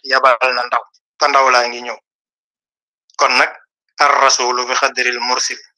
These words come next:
ndaw lu ne dafa amee daraja yi maqaamam ki ko yónni. Kon nag, Walid mii ñëw, ñun nañ ko jàppe ne Yonent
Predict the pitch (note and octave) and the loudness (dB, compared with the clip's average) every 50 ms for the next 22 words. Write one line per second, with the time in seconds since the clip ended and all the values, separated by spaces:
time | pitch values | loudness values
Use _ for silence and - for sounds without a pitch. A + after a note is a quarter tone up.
0 | - - C#3 C3+ C#3 C3 C3 B2+ C3 D3 C3+ C#3 E3 A3 - _ _ - C3+ C3 | -14 -8 -2 0 2 2 4 4 2 2 2 0 0 -2 -6 _ _ -4 0 0
1 | B2+ C3 C3+ C#3 C#3 C3 B2+ B2+ B2 - C3 B2+ B2+ B2+ B2 B2 A#2 A#2+ B2 B2 | 2 4 4 4 4 2 2 0 0 0 0 0 0 0 -2 -4 -6 -6 -2 0
2 | C3 B2+ - - C3 B2 A#2+ A#2 A#2 A#2 A#2 - - D#3 - D3 C#3 C3 B2 A#2+ | 0 0 2 2 0 0 0 -2 -6 -8 -8 -4 0 0 2 2 2 2 0 0
3 | A#2 G#2+ - - _ _ _ _ _ G#2 G2+ _ _ - - C3 B2 B2 B2 B2 | -4 -8 -14 -20 _ _ _ _ _ _ _ _ _ -2 0 0 2 2 0 -2
4 | - - _ - E3 C#3 C#3+ C#3+ C3 B2 A#2 A#2+ C3 C#3+ D3 C#3 B2+ B2 B2 B2 | -4 -8 _ -2 0 0 2 2 0 -4 -2 -2 -2 0 0 0 0 0 0 -4
5 | B2 B2 B2 B2+ C3 B2+ B2+ B2 B2+ B2 A#2+ - - A#2+ A#2+ A#2+ B2 B2+ B2+ B2+ | -4 -4 -4 -4 -2 -2 -2 -2 -2 -4 -6 -4 -6 -6 -4 -2 -2 0 0 -2
6 | B2 | -2